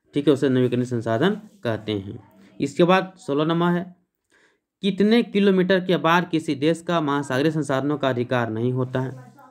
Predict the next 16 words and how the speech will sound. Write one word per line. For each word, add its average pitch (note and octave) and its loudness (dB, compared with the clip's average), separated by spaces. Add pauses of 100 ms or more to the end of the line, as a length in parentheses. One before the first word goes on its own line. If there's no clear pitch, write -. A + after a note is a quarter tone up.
ठीक D#3+ 0
है, A2+ 0 (1200)
तो C3 0
आपको A#2+ 0
बता B2 2
ही D3 4
दिए, C#3+ -4 (320)
दो C3+ 4
सौ D3 -4
समुद्र D3 0
मील C#3+ 0
दिया C#3+ 2
है। D3 -8 (720)
इसके F3+ 2
आगे E3 4
देखेंगे, E3+ -2